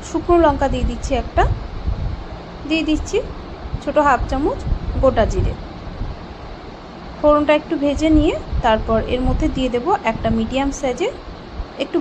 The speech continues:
বড় বড় টুকরো করে রাখা আলু। আলুটাকেও এখন প্রায় তিন থেকে চার মিনিট ভেজে নেব।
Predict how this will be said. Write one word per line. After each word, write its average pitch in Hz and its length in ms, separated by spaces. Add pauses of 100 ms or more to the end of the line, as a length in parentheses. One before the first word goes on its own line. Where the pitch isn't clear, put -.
বড় 226 160
বড় 247 180
টুকরো - 300
করে 262 240
রাখা 254 320
আলু। 185 160 (3000)
আলুটাকেও 330 540 (100)
এখন 285 200
প্রায় 285 260 (180)
তিন 262 180
থেকে 269 240
চার 233 320
মিনিট 311 280
ভেজে 226 260
নেব। 190 180